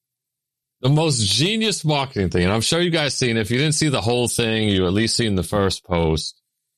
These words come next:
Ah, man, it blew me away when I first seen it, and, and then I'm watching the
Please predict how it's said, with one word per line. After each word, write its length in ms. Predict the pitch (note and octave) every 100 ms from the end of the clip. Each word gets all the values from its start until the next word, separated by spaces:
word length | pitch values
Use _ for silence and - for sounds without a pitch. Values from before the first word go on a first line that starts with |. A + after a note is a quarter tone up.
| _ _ _ _ _ _ _ _
Ah, 200 | A2+ E2+ - _
man, 340 | A#2+ B2 B2 A#2
it 180 | D3 A2+
blew 200 | C#3+ D#3
me 120 | D3
away 260 | C3+ C3 A#2
when 160 | G#2+
I 80 | G#2
first 340 | G2 B2 A#2+ -
seen 220 | G#2 F2+
it, 180 | - _ -
and, 420 | F#2+ F2+ F2+ F2 -
and 540 | F#2+ F2+ F2+ F2+ D#2 _ _ _ _ _ _ _ -
then 240 | G#2 G#2+
I'm 180 | G2+ G2+
watching 600 | G2+ G2 - G2+ F#2+ F2+
the 520 | F#2 F2+ F2 E2+ E2